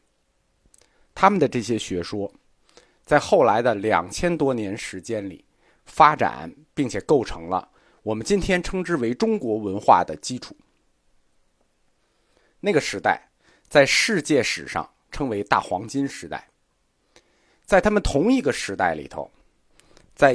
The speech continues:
遥远的南亚次大陆，乔达摩悉达多诞生了。他同样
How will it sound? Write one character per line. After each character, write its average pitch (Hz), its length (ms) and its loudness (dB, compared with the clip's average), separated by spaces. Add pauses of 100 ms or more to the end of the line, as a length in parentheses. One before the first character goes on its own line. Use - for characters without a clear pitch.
遥 110 280 4
远 113 240 0 (100)
的 82 200 -6
南 85 260 -4
亚 113 180 4
次 - 220 -10
大 73 160 -2
陆， 85 180 -10 (600)
乔 127 260 0
达 117 160 4
摩 107 240 -6
悉 123 240 -8
达 107 160 -2
多 123 200 -6
诞 85 200 -10
生 73 220 -16
了。 - 120 -20 (880)
他 214 120 4
同 190 340 0
样 196 220 4